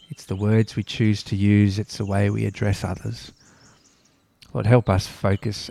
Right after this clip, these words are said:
our energy and our momentum on not the small things that we think we ought to do and look right in,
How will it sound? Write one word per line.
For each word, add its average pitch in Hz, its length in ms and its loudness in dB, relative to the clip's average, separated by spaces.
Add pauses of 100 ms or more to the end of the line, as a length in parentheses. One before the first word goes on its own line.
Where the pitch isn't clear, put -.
our 127 260 0
energy 110 440 2
and 98 120 2
our 98 140 0
momentum 104 760 2
on 98 480 -2
not 113 240 0 (500)
the - 100 -2
small 113 440 0
things 107 360 0
that 107 140 -2
we 107 140 0
think - 340 -2
we 113 120 0
ought 117 320 0
to 117 100 -4
do 110 240 4
and 101 160 2
look 117 240 0
right 107 340 0
in, 104 240 -4